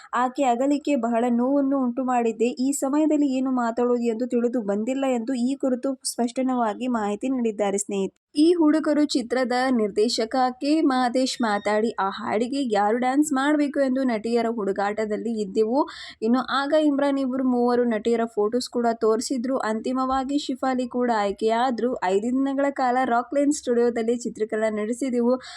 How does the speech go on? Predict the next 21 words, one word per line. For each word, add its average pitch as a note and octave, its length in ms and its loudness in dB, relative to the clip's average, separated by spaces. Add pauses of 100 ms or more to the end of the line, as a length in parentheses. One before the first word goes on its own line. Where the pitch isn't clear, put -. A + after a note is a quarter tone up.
(140)
ಆ B3 80 -2
ಹಾಡಿನಿಂದ D4 600 2
ಚಿತ್ರಕ್ಕೆ A#3 480 -2
ಒಳ್ಳೆ G#3 340 2
ಮೆಸೇಜ್ G#3+ 480 -4
ಕೂಡ C4+ 220 0
ಸಿಕ್ಕಿತು. C4 520 -4
ಆಕೆಯ C#4+ 500 0
ಅಗಲಿಕೆ A#3+ 480 0
ಆಘಾತ A3 500 0
ತಂದಿದೆ A#3+ 420 0
ಎಂದು A#3 220 -2
ಕೂಡ A3 220 0
ಸ್ಪಷ್ಟವಾಗಿ G#3 720 -4
ಹೇಳಿದ್ದಾರೆ F#3+ 380 -2
ಸ್ನೇಹಿತರೆ. F#3 560 -4 (400)
ಮತ್ತೊಬ್ಬ B3 600 0
ಡ್ಯಾನ್ಸ್ C#4 420 0
ಮಾಸ್ಟರ್ B3 460 0
ಧನು A#3 280 0
ಕೂಡ A#3 260 2